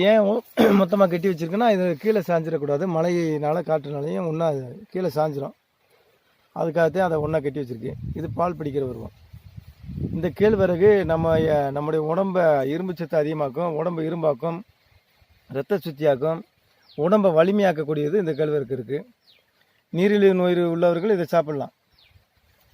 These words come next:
இது பால் பருவம், சாப்பிடலாம், பச்சையாவே சாப்பிடலாம். இதை ஒடிச்சு இப்படி கசக்குவாங்க.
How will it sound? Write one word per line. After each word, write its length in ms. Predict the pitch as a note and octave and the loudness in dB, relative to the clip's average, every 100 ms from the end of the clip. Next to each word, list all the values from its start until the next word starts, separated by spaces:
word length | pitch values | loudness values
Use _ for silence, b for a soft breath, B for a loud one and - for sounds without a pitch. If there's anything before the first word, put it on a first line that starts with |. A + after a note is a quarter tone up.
| - | -12
இது 100 | E3 | -8
பால் 280 | C#3+ F3 F3+ | 4 4 4
பருவம், 320 | D#3 D3+ C#3+ D#3 | 0 -2 -4 -4
சாப்பிடலாம், 640 | D#3+ D3 D3 C#3 C#3 C3+ | -4 -2 -4 -4 -4 -4
பச்சையாவே 340 | C3+ E3+ E3 | -6 -4 -4
சாப்பிடலாம். 380 | C#3 C3 A#2+ A#2 _ _ _ - - - _ _ _ - _ _ _ _ _ _ _ _ _ _ _ _ _ _ _ _ _ _ _ _ _ _ _ _ _ _ _ _ _ _ _ - | -4 -8 -10 -16 _ _ _ -20 -20 -20 _ _ _ -20 _ _ _ _ _ _ _ _ _ _ _ _ _ _ _ _ _ _ _ _ _ _ _ _ _ _ _ _ _ _ _ -12
இதை 100 | D3+ | -6
ஒடிச்சு 320 | D3 D3+ F3 A#3+ A#3 _ _ _ _ - | -6 -8 -10 -10 -12 _ _ _ _ -14
இப்படி 180 | A3 D3+ | -8 -4
கசக்குவாங்க. 500 | D3 D3 D3+ C3 | -4 -4 -6 -6